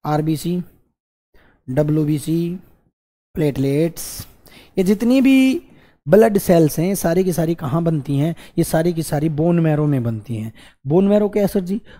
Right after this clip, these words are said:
बोन के बीच में, कोई भी बोन है, बोन के बीच में जो लिक्विड पाया जाता है, इस लिक्विड को हम बोलते हैं बोन मैरो। क्या बोलते हैं?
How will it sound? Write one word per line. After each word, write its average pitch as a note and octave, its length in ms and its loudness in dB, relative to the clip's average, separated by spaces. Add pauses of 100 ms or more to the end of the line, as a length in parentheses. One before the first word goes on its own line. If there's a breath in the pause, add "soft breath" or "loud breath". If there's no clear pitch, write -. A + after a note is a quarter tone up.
(120 soft breath)
बोन G#3 280 4
के A3+ 160 0
बीच F3+ 280 0
में, D#3+ 220 -2 (400)
कोई G#3 160 2
भी G#3+ 120 4
बोन F#3+ 260 4
है, E3 320 0 (260 loud breath)
बोन A3 220 2
के A3 100 -2
बीच G3 240 -2
में G#3 120 0
जो F#3 120 2
लिक्विड A3 360 2
पाया F3 280 4
जाता D3 300 -2
है, D3+ 260 -2 (220 soft breath)
इस F3+ 160 0
लिक्विड G#3 400 2
को G3 120 -2
हम D#3 180 0
बोलते C#3 300 -4
हैं D3+ 100 -2
बोन C3+ 240 -2
मैरो। A#2+ 360 -6 (260)
क्या C3 120 -6
बोलते C#3 260 -2
हैं? F3 160 -2